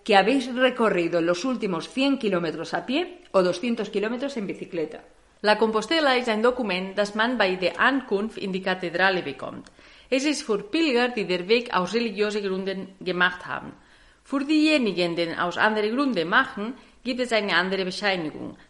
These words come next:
Speaker 2: Bei der Bescheinigung bestätigen, dass man den Weg gemacht hat. Man muss nur mit dem Pilgerausweis nachweisen können, dass man die letzte hundert Kilometer zu Fuß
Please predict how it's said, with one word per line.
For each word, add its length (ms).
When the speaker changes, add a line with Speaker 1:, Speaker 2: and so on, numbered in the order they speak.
Speaker 2:
Bei 180
der 100
Bescheinigung 680
bestätigen, 800
dass 260
man 260
den 220
Weg 200
gemacht 420
hat. 120
Man 320
muss 360
nur 180
mit 180
dem 140
Pilgerausweis 840
nachweisen 560
können, 400
dass 200
man 140
die 80
letzte 520
hundert 300
Kilometer 500
zu 160
Fuß 320